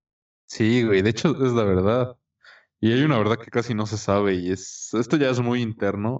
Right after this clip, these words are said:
que de hecho va de la mano con lo que vamos a hablar hoy, más adelante, o el tema principal de hoy,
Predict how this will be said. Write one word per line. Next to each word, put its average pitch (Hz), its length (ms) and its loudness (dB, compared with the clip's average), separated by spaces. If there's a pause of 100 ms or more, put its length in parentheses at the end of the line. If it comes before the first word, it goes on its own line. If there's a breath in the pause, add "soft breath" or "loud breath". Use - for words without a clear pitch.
(160)
que 117 120 0
de 107 80 4
hecho 151 200 0
va 139 140 0
de 156 80 2
la 107 120 4
mano 117 340 0
con 92 160 0
lo 85 80 -2
que 90 100 -2
vamos 107 260 2
a 101 60 2
hablar 92 200 2
hoy, 92 200 0
más 90 260 -4
adelante, 82 460 -2 (800 loud breath)
o - 100 -4
el 90 80 -4
tema 101 240 0
principal 92 500 -2
de 85 120 4
hoy, 95 260 0